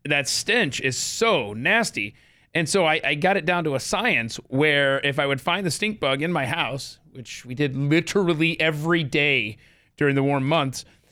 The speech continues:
you, you gotta, you gotta somehow gradually get it into your hand without it feeling threatened.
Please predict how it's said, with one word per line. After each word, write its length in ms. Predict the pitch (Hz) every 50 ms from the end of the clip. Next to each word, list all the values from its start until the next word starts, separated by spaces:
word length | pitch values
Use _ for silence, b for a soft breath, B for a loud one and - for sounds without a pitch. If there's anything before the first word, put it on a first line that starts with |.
| b b b b b _ -
you, 140 | 156 160 -
you 140 | 147 147 139
gotta, 340 | 190 196 233 254 233 180 - -
you 100 | 156 165
gotta 220 | 190 202 202 165
somehow 400 | - - 208 208 196 196 190 165
gradually 800 | 143 131 147 147 147 170 185 143 165 160 147 143 135 131 131 143 _ _ - 139 123
get 180 | 147 170 185
it 240 | 190 190 180 - - - -
into 280 | 156 170 185 160 175
your 200 | 165 156 156 147
hand 540 | 135 135 160 185 185 165 135 120 117 117 110 -
without 320 | - 135 135 143 147 156
it 140 | 151 143 131
feeling 580 | - - 156 147 135 131 131 127 123 123 123 127 -
threatened. 600 | _ - 151 165 160 - - 95 90 80 - -